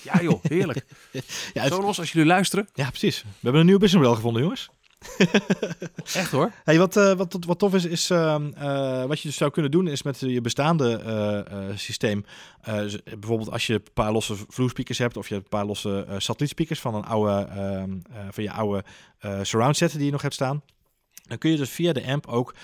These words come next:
Speaker 2: een, eh, vier punt één surround opstelling maken. Dus je kunt een losse
Speaker 1: Ja.
Speaker 2: subwoofer aansluiten eventueel. Ehm,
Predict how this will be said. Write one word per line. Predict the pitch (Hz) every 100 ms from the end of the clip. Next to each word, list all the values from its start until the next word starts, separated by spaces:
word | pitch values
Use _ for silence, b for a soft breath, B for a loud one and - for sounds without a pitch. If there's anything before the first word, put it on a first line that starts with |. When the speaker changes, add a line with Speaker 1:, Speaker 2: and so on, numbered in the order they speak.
| B B -
Speaker 2:
een, | 120 117 117
eh, | 110 107
vier | 143
punt | 127 -
één | 147 139
surround | 135 139
opstelling | 147 - 95 90
maken. | 87 87 90
Dus | -
je | 101
kunt | 117 104
een |
losse | 113 -
Speaker 1:
Ja. | - 123
Speaker 2:
subwoofer | 117 98
aansluiten | 95 131 143 139
eventueel. | 135 - 120 131 B B B B
Ehm, | 107 98